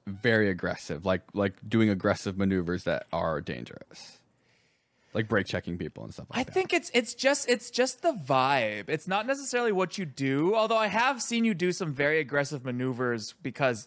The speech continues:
Speaker 2: you know, you have the acceleration.
Speaker 1: Yes,
Speaker 2: But,
Speaker 1: got the
Speaker 2: like,
Speaker 1: torque.
Speaker 2: Yes, yes.
Speaker 1: When
Speaker 2: But,
Speaker 1: I get
Speaker 2: like
Speaker 1: the car, when Chelsea lets me take the car, I get the torque.
Speaker 2: <laughs>
Speaker 1: Other than that, I'm driving a ninety-eight Ford Taurus. <laughs>
Speaker 2: Other than that, it's, it's just, it's very much, uh, it's a very, like, reactionary thing. You're very in tuned.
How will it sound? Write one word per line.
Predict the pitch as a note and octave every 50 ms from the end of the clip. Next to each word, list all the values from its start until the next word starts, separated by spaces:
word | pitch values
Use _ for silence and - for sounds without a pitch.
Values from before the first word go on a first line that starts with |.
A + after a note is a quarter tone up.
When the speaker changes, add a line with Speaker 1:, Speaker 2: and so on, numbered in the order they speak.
| - -
Speaker 2:
you | B2+ A#2+
know, | G#2 G2+
you | G#2 A2
have | A#2 C#3+ C#3 B2+ G2+
the | A2+ A#2
acceleration. | A2 - - B2 A2 G2 G2 A2 C3+ E3 E3 B2+ - - - - -
Speaker 1:
Yes, | G#2 G2+ -
Speaker 2:
But, | C3+ A#2+ A#2 A2 -
Speaker 1:
got | - - - - _ _
the | D3+
Speaker 2:
like, | C#3+ C#3 C3 -
Speaker 1:
torque. | - - - F2 D2+ B1+ A#1+ - - - - -
Speaker 2:
Yes, | F3 D3+ D#3+ E3+ D#3 A#2 - - - - - -
yes. | C#3 D#3 D3+ A2 - - - -
Speaker 1:
When | A2+ B2+ B2+
Speaker 2:
But, | B2
Speaker 1:
I | B2
get | A#2 A2+
Speaker 2:
like | - -
Speaker 1:
the | G#2+
car, | - - - F#2+ F2 F2
when | F#2 G2+
Chelsea | - C#3+ B2+ B2+ - C3
lets | A2+ A2 G#2+ - - -
me | A2 G#2
take | - - G2+ -
the | - G2
car, | - - F2+ E2 F2
I | F2+ F#2
get | F#2 F2+ -
the | -
torque. | - - B5+ B5+ - C6+ C6+ - - -
Speaker 2:
<laughs> | - - - -
Speaker 1:
Other | B2+ C#3+ D3+ C#3 B2
than | A2+ G#2
that, | G#2+ A2+ A#2 A2 G2+
I'm | F#2+ F#2+
driving | A2 G2+ G2+ G2+ G2 F#2+
a | F#2
ninety-eight | F#2 G2 G#2 G#2 G2+ G2 F2+
Ford | - - - G#2 G#2 G#2 G#2
Taurus. | - - B2 A2 G#2+ - D3+ D3+ C3+ A#2+ -
<laughs> | - - -
Speaker 2:
Other | G3+ A3 B3+ D4+ E4 D#4+ D4+
than | C#4 C4
that, | B3+ C4 B3+ B3+ B3
it's, | G#3+ F3 - F#3+
it's | F#3+ G3 - - -
just, | - A#3+ A#3 -
it's | G3+ F#3+ E3+
very | D3+ D3+ E3+ E3+ F#3+ G#3 A3+
much, | A3 G#3+ G#3+ G3+ F#3+ E3 - - - -
uh, | D3+ D3+ D3 C#3 B2
it's | D3+ D3 - F3+
a | D#3 C#3+
very, | C3 D3 C#3+ D3+ E3 F3+ F3+
like, | F3 F3 D#3+ C#3
reactionary | D3+ D3+ D3 C#3+ C#3 C#3+ - - - - C3+ B2+ B2+ B2 A2+
thing. | - - - B2+ A#2+ G#2+ G2+ G2+ G#2
You're | A#2 A2+
very | G#2 G#2 B2+ B2+ C3 C#3+ D#3 D#3+ D3+ D3+
in | - - D3+ D3+ D3+ D3+ C#3
tuned. | - - - D#3+ D#3 D3+ D3 D3 C3+